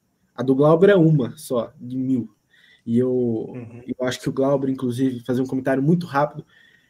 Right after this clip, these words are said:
Speaker 1: é central pra gente pensar o futuro de uma esquerda verdadeiramente nacionalista, é,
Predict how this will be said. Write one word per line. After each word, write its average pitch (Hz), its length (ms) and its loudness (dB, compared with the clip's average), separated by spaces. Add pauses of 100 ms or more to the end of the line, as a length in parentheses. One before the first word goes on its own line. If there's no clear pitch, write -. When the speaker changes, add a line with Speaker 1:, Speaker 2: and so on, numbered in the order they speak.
Speaker 1:
é 165 100 -2
central 170 640 4
pra 165 120 2
gente 156 200 0
pensar 156 300 0
o 156 80 4
futuro 190 540 0
de 180 80 2
uma 190 120 2
esquerda 175 480 2
verdadeiramente 156 1000 2
nacionalista, 123 960 -6 (200)
é, - 180 -20